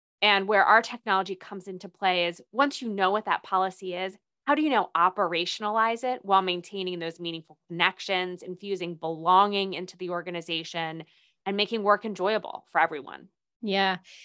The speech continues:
Speaker 2: Yeah, I do think the conversations will change from how do we make the hybrid workforce work for us?
Speaker 1: Mm-hmm.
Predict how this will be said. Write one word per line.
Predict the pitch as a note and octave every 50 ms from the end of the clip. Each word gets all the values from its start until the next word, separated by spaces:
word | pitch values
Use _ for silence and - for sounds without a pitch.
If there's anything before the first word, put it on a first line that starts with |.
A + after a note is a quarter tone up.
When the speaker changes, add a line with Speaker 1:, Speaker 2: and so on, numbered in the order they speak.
| - - - -
Speaker 2:
Yeah, | - B3+ B3+
I | B3
do | A#3+ B3 D4+ C#4+
think | E4+ D4+ C#4
the | C#4
conversations | - C4+ A#3 A3+ G#3+ A#3 A3 A3 A3 A#3+ A3+ G#3+
will | G#3 G#3 G3+
change | G3+ - A3 G3 F#3+ G3+ A#3 C#4 C#4+ - - -
from | - - A#3 A3 G#3+ G#3 G#3 G#3 G3+ G3+ - _ _ _ _ _ _
how | - - A#3
do | A#3 A#3+
we | A#3+ A#3
make | G#3+ A3 G#3+ G3+ G#3
the | A3
hybrid | A3 - C4 D4 E4+ - E4 - - - -
workforce | B3 G#3 A3 A3 A3 - - - - A#3 G3+ F#3+ F3+ G3+ G3+ - - - - _
work | - F#3+ B3 - - -
for | - - F#3+ D#3+
us? | - - - - - - - - - - - - - - -
Speaker 1:
Mm-hmm. | G#3